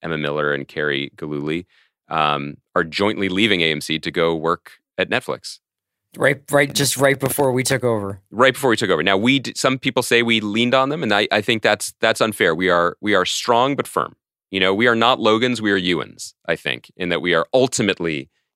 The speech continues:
Speaker 1: you know, uh, on the side of good. We're just a little crusty. You know, maybe we don't,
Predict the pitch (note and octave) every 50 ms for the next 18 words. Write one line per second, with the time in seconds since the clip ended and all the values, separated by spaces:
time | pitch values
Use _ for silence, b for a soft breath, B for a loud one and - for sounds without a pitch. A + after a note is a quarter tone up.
0 | _ - G#2+ F#2+ D2+ C2+ B1+ A#1 B1+ - - - D#2 D2 C#2 C#2+ - _ - G2
1 | G#2 G#2 G2+ F#2+ F2+ - - F#2+ F2+ E2+ E2+ F2 - - B2 F#3+ C3 A#2+ - -
2 | - F3+ E3+ - - - - D#3+ D#3+ E3 D#3 D#3 - E3 D#3+ D3 - - - -
3 | _ _ _ _ _ - F#2+ E2+ D#2+ E2+ F2 F2+ F2 F2 F2 E2 E2+ D#2+ E2+ E2+
4 | E2 D#2